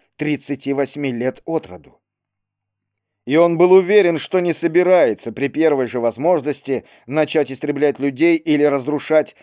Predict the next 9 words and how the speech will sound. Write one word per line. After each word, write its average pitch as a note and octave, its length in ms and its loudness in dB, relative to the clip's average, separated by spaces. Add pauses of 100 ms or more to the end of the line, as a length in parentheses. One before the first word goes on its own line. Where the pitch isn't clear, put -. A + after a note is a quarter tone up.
(120)
жизненно C#3 580 -2
важные C3 420 0
системы B2+ 520 -4
станции, C#3+ 680 0 (240)
над C#3+ 200 -2
которыми, D3 460 0
судя C3+ 340 -2
по A#2+ 120 -4
всему, D3 520 -2